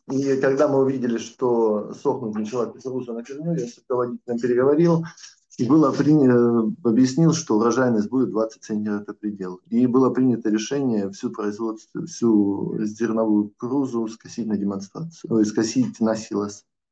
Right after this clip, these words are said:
Оставили только демонстрацию для учета и все, а все остальное скосили на силос, поэтому,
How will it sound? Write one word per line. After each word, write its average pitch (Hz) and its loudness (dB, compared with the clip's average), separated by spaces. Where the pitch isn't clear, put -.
Оставили 113 2
только 107 -2
демонстрацию 117 -4
для 101 -6
учета 101 -8
и - -16
все, - -12
а 98 -6
все 110 -2
остальное 107 0
скосили 104 -6
на 104 0
силос, 104 -6
поэтому, 104 -2